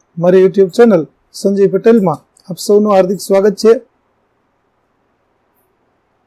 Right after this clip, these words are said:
મિત્રો, આજના વીડિયોની અંદર આપણે ધોરણ નવ વિષય છે સામાજિક વિજ્ઞાન,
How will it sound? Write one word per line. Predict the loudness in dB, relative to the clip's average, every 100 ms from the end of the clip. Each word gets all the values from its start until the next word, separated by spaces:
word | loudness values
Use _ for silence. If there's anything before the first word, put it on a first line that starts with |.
| _ _ _ _ _ _ _ _ _ _
મિત્રો, | -2 2 2 2 -2
આજના | -2 0 2
વીડિયોની | 4 4 4 4 4
અંદર | 4 4 2 -4 -8
આપણે | -2 -2
ધોરણ | 0 2 2 2
નવ | 4 4 2 _ _
વિષય | -6 -4 0 0
છે | 0 -2
સામાજિક | 0 -2 0 -2 -2 -4
વિજ્ઞાન, | -2 2 2 2